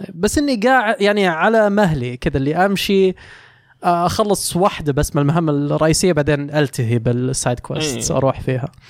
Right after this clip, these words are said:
Speaker 1: آه، وزي ألعاب سي دي بي آر، السايد كويست الحقيقة جوها خرافي.
Speaker 2: مم.
Speaker 1: آه، كثير من القصص، آه، والأشياء اللي تبرز العالم فعلًا موجودة بالسايد كويستس.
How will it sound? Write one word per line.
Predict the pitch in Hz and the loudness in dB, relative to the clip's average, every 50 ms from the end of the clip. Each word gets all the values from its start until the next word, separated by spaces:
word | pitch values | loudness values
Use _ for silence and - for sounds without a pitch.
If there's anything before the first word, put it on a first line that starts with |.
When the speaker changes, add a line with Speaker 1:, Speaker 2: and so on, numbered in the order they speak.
| - - - - - - - - - - - - - - - - | -20 -20 -20 -20 -20 -20 -20 -18 -20 -20 -20 -20 -20 -18 -6 0
Speaker 1:
آه، | 180 180 185 190 196 196 196 196 208 - - 233 | 2 4 4 4 4 4 4 4 2 0 0 2
وزي | 262 277 370 494 466 403 | 2 4 4 4 4 6
ألعاب | - 302 269 - | 4 4 2 2
سي | - 262 | 2 0
دي | 226 247 | 2 0
بي | - - 240 214 | 2 2 2 4
آر، | 185 160 160 202 - - - _ _ _ _ _ _ - | 4 4 4 2 0 -6 -14 _ _ _ _ _ _ -4
السايد | 180 165 - - 254 277 277 | -4 -2 0 2 2 0 2
كويست | - - 214 175 - - - | 2 0 0 0 0 -2 -4
الحقيقة | 120 - 165 160 185 175 151 151 143 135 131 127 131 135 143 151 | -4 -2 0 0 2 2 2 2 2 2 2 2 0 -2 -4 -4
جوها | 147 139 143 139 127 127 143 113 | -2 0 2 2 2 0 -2 -4
خرافي. | - - - 123 117 113 - - - - - - - - - _ - - | -6 -4 -2 -2 -2 -2 -4 -8 -14 -18 -20 -20 -20 -20 -20 _ -18 -16
Speaker 2:
مم. | 147 135 123 120 113 - | -14 -12 -12 -10 -4 0
Speaker 1:
آه، | 139 131 131 127 127 127 127 131 131 135 | 0 2 2 2 2 2 2 2 0 0
كثير | 139 - - - 196 180 165 | 0 -2 0 2 2 2 2
من | 160 143 | 0 -2
القصص، | 143 139 151 143 - 143 127 - - - - - - - - | -2 -2 -2 0 0 -2 -2 -4 -6 -8 -8 -8 -8 -6 -2
آه، | 135 131 127 127 123 127 131 127 127 127 131 135 135 | 0 2 2 2 2 2 2 2 2 2 2 2 2
والأشياء | 135 139 131 - - 143 | 2 2 2 2 0 0
اللي | 135 123 | 0 0
تبرز | - - 151 139 147 135 139 | -2 -2 -2 0 0 0 0
العالم | 127 123 117 131 131 127 123 120 127 | 0 2 2 2 2 2 0 -2 -4
فعلًا | 117 - 156 131 131 139 139 | -2 -2 -2 0 2 2 0
موجودة | 139 139 135 131 131 131 127 143 135 127 | 2 2 2 2 2 2 2 0 0 0
بالسايد | 120 120 - - 143 131 127 | -2 -4 -2 0 0 0 0
كويستس. | - - 131 131 190 - - - - - - | 0 -2 -2 0 0 -2 -6 -8 -8 -8 -8